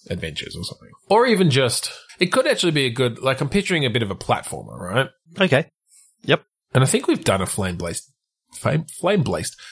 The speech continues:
Speaker 1: a flame-based platformer before, but, uh, this may be a bit different 'cause
Speaker 2: Probably.
Speaker 1: the mechanic I'm, I'm thinking around then is around, like, steam-powered things. So, uh,
Speaker 2: Mm-hmm.
Speaker 1: you know, you might have around this level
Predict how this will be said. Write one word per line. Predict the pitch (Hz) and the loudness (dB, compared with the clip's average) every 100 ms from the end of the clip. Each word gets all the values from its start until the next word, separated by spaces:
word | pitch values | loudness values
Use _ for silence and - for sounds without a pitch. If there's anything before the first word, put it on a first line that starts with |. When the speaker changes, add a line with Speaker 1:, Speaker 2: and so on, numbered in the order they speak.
| - | -4
Speaker 1:
a | 123 | 0
flame-based | - 143 127 123 107 - 107 98 - - | 2 4 4 2 0 0 2 2 0 0
platformer | 107 - 101 87 | 0 0 -4 -4
before, | 87 80 73 | -6 -6 -6
but, | 90 - | -8 -2
uh, | 113 120 | 0 0
this | 135 127 | 2 2
may | 131 | 2
be | 110 | 2
a | |
bit | 104 98 | 2 2
different | 185 202 98 | 4 4 4
'cause | - - - - | 2 0 -6 -8
Speaker 2:
Probably. | - | 0
Speaker 1:
the | 151 | 4
mechanic | 156 151 170 170 | 4 4 2 2
I'm, | 151 127 120 | 2 0 0
I'm | 120 | 0
thinking | 113 - 220 180 | 0 0 2 2
around | 131 120 113 | 2 2 2
then | 110 - | 0 -2
is | 143 147 135 123 | -2 0 0 0
around, | 117 107 104 | 2 2 0
like, | 101 95 - - | -2 -4 -10 -8
steam-powered | - - - 120 110 107 104 - 107 101 98 92 95 - _ - - | -2 -2 0 0 0 -2 -6 -4 0 2 0 -2 -6 -10 _ -10 -8
things. | - 123 82 87 - - _ - | -2 -2 -2 -10 -12 -12 _ -4
So, | - 123 | 2 2
uh, | 110 120 | 4 4
Speaker 2:
Mm-hmm. | 117 | 6
Speaker 1:
you | 127 | 6
know, | 101 | 6
you | 101 | 2
might | 104 104 98 | 2 0 -2
have | - 123 131 104 | -2 0 0 -2
around | 107 101 95 95 | -2 0 0 -2
this | 95 - | -4 -2
level | 113 131 98 95 92 | 2 2 0 -2 -2